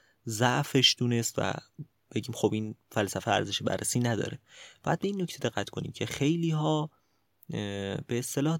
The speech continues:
دقت کار خودشون رو فدای این کردن که فلسفهشون هماهنگ باشه و این قسمت رو یه جوری با قسمت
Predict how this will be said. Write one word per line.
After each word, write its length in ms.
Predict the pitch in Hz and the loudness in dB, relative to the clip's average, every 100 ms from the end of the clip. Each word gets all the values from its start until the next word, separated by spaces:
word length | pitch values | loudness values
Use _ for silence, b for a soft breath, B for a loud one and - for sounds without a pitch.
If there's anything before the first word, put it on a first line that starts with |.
| - | 2
دقت 420 | 139 - 165 170 | 0 0 -2 -2
کار 260 | 160 151 143 | -2 -2 0
خودشون 460 | 147 147 151 151 | 0 0 0 0
رو 100 | 147 | 0
فدای 400 | - 110 123 135 | 0 0 0 -2
این 120 | 143 | -2
کردن 260 | 143 143 139 | -4 -4 -4
که 120 | 135 | -6
فلسفهشون 640 | - 110 110 117 139 156 135 | -2 -2 -2 -4 -2 0 0
هماهنگ 540 | 120 123 135 156 131 | 2 2 6 6 6
باشه 260 | 95 - - B B B B | 2 -2 -6 B B B B
و 200 | 104 104 - | -4 -4 -2
این 120 | 160 | 0
قسمت 340 | 147 147 147 - | 0 0 0 2
رو 120 | 147 | 4
یه 160 | 156 | 6
جوری 380 | 143 143 170 170 | 6 4 2 6
با 120 | 151 | 6
قسمت 380 | 131 135 131 - | 6 2 0 -2